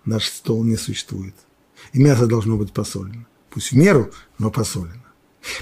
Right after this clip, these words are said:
Поэтому, если мы на с-, стол для того, чтобы угостить уважаемого человека,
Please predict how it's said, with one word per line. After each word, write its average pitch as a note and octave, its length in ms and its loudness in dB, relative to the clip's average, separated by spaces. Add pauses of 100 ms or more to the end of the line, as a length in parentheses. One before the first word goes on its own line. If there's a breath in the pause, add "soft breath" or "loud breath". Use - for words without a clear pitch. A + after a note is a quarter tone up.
Поэтому, C#3+ 560 4 (140)
если C3+ 800 6 (140)
мы E3+ 220 6
на D3 180 6
с-, C#3 200 -4
стол C3+ 640 2
для G#2+ 160 -4
того, B2+ 180 -2
чтобы B2 260 0
угостить A#2 520 0
уважаемого A2+ 520 0
человека, A#2 520 -2